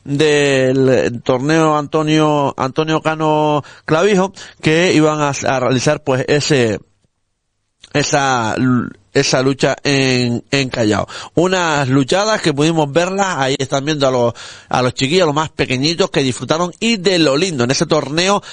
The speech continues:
Antonio Cano Clavijo. Disfrutaron, vamos, ya les digo yo que, eh, como, como auténticos jabatos, le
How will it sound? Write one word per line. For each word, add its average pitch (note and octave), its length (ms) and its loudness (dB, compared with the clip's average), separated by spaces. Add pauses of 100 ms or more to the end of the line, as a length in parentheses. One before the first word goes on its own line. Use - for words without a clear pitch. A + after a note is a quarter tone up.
(140)
Antonio E3 720 -2
Cano E3+ 440 -2
Clavijo. C#3+ 500 0
Disfrutaron, C#3 560 -2
vamos, B2 340 -6
ya C3+ 200 0
les D3 120 -2
digo C#3+ 220 2
yo D3+ 220 2
que, D#3 260 0 (240)
eh, B2+ 400 0
como, C3+ 500 0
como B2 220 -2
auténticos D#3 960 0
jabatos, B2 720 -2
le A#2 360 0